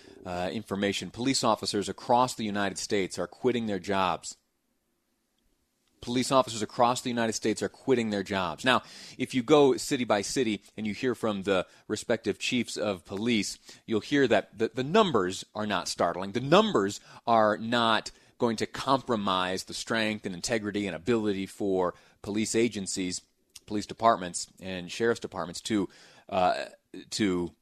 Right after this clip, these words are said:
exercise, you know, their duty to protect and serve.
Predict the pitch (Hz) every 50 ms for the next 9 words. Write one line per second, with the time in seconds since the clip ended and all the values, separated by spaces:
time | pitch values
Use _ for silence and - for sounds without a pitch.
0 | _ _ _ _ _ _ _ _ _ _ _ _ _ _ _ _ _ _ _ _
1 | _ _ _ _ _ - 110 117 - - 98 90 - - 98 85 85 85 87 87
2 | - - - _ _ _ _ - 104 98 92 87 110 104 95 92 107 107 95 95
3 | - - - 98 - 110 95 - - 85 78 - 135 120 87 78 78 80 -